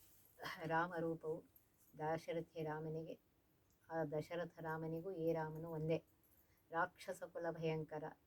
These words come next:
ರಾವಣಾದಿ ರಾಕ್ಷಸ ಕುಲವನ್ನೆಲ್ಲ ನಾಶ ಮಾಡಿದಂತಹ ಕಾರಣ, ರಾಕ್ಷಸರಿಗೆಲ್ಲ ಅತ್ಯಂತ ಭಯಂಕರ ಭಯವನ್ನ ಹುಟ್ಟಿಸುವಂತಹ ಪರಮಾತ್ಮ ಸಾಮಜೇಂದ್ರ ಪ್ರಿಯ, ಸಾಮಜ ಗಜೇಂದ್ರನ,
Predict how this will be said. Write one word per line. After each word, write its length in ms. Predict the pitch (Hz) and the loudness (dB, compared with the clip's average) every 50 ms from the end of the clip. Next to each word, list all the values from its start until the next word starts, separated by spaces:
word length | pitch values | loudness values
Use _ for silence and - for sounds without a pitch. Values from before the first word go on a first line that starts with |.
| _ _ _ _ _ - | _ _ _ _ _ -2
ರಾವಣಾದಿ 640 | 156 151 160 175 180 175 175 170 170 165 165 160 | 2 4 4 4 2 0 0 0 0 2 2 2
ರಾಕ್ಷಸ 480 | 156 160 165 170 - - - 180 175 - | 4 4 2 0 -4 -12 -10 -10 -10 -10
ಕುಲವನ್ನೆಲ್ಲ 600 | 160 - 170 165 160 156 156 165 180 196 196 185 165 160 | -10 -8 -4 -4 -2 -2 -2 -2 0 0 2 0 0 -2
ನಾಶ 280 | 160 165 175 175 - 185 | 0 -2 -2 -2 -4 -6
ಮಾಡಿದಂತಹ 640 | 170 160 160 160 160 156 156 151 147 - - 143 185 - - _ _ _ _ _ _ _ | -4 -4 -2 -2 -2 -2 -2 -4 -6 -8 -6 -4 -4 -4 -4 _ _ _ _ _ _ _
ಕಾರಣ, 300 | - 160 165 185 196 196 175 156 | 0 2 2 2 2 0 -2 2
ರಾಕ್ಷಸರಿಗೆಲ್ಲ 880 | 160 156 160 - - - 185 165 - - 170 180 170 180 180 196 196 196 170 | 2 2 2 0 -4 -14 -12 -8 -6 -2 -2 0 2 2 2 4 4 4 4
ಅತ್ಯಂತ 720 | 156 - _ - - 185 196 202 202 208 208 214 208 - 196 180 | 2 0 _ -4 -2 -2 0 0 -2 -4 -6 -8 -4 0 0 0
ಭಯಂಕರ 720 | 170 170 170 175 185 190 202 202 196 - - 190 185 170 | 0 2 2 4 4 4 2 -4 -6 -2 0 2 2 2
ಭಯವನ್ನ 560 | 160 - 165 180 190 196 190 185 185 175 175 165 | 2 2 4 4 6 6 4 2 -2 -4 -6 -6
ಹುಟ್ಟಿಸುವಂತಹ 960 | 165 190 196 - - 233 233 - - 190 180 165 160 156 - 160 151 156 147 | -4 -6 -6 6 6 6 6 6 0 -2 -2 -2 -2 -6 -6 -4 -4 -4 -4
ಪರಮಾತ್ಮ 520 | 147 - 151 156 160 180 202 - _ - 214 208 180 - _ - - - - _ _ - - | -4 -4 -6 -4 -2 -2 -2 -4 _ 2 2 2 2 2 _ -20 -20 -20 -20 _ _ -12 -6
ಸಾಮಜೇಂದ್ರ 720 | 170 170 180 190 190 180 175 175 175 175 175 170 175 175 170 - | -4 -4 -2 -2 -2 -2 0 2 2 2 2 -2 -2 -4 -4 -4
ಪ್ರಿಯ, 220 | - 165 170 170 165 170 - _ _ _ _ _ _ _ - | -2 0 0 0 0 -2 -6 _ _ _ _ _ _ _ -6
ಸಾಮಜ 380 | 165 165 175 180 175 165 165 170 165 160 160 165 165 - - - | -4 -4 -4 -4 -4 -4 -2 0 0 0 -2 -4 -8 -12 -8 -2
ಗಜೇಂದ್ರನ, 600 | 160 151 160 175 175 170 165 160 160 160 156 156 | -2 0 2 4 2 2 2 0 0 -2 -2 -2